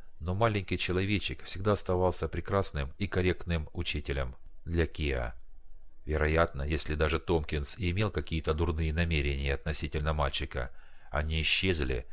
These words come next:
когда он увидел, с какой лёгкостью ребёнок впитывает всё, что учитель ему рассказывает.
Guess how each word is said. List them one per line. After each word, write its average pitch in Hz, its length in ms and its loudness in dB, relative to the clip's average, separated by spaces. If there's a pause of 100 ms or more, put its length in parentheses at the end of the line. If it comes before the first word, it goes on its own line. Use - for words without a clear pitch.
(120)
когда 80 300 4
он 85 220 0
увидел, 85 340 2
с - 80 -4
какой 85 280 2
лёгкостью 82 540 0
ребёнок 80 440 0
впитывает 78 480 0
всё, 87 280 2 (240)
что - 200 -4
учитель 92 380 0
ему 87 200 4
рассказывает. 73 760 2